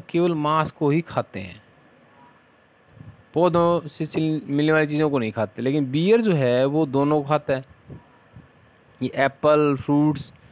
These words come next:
जो हैं वो भी खाता है और मांस भी खाता है,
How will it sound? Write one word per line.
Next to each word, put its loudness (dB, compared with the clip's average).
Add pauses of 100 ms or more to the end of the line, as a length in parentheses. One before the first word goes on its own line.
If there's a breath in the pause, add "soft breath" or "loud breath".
(680 loud breath)
जो 2
हैं 2
वो 0
भी 0
खाता 0
है 0 (380)
और 0
मांस 0
भी -2
खाता -6
है, -10